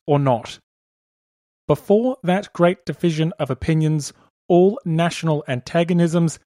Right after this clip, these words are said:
sank into comparative insignificance. The French revolutionist could not long avoid being carried away by a fierce desire to give effectual aid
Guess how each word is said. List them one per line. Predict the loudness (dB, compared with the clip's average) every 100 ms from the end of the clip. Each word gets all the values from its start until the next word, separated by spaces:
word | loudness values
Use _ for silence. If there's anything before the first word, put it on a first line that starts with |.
| _
sank | -4 -2 -2 -4 _
into | -6 -4 -6
comparative | -2 -4 -4 0 2 2 0 -4 _
insignificance. | -4 -2 -4 0 -2 -2 -6 -8 -10 -16 _ _ _ _ _ -14
The |
French | 0 0 0 0
revolutionist | 0 2 2 2 0 -4 -4 -12 _ _
could | -6 -4
not | 0 0 -2 -12 -2
long | 2 2 0 -6
avoid | -6 0 2 2 -2 -8 _
being | -4 -2 -2
carried | -2 0 2 2
away | 0 0 0 -2 -6 _ _
by | -2
a | -2
fierce | -4 -4 -2 -2
desire | -2 -2 0 2 2 -2 -6 _ _
to | -8
give | 0 0 0 -4
effectual | -10 -4 -4 -2 -4 -4
aid | -4 -2 -4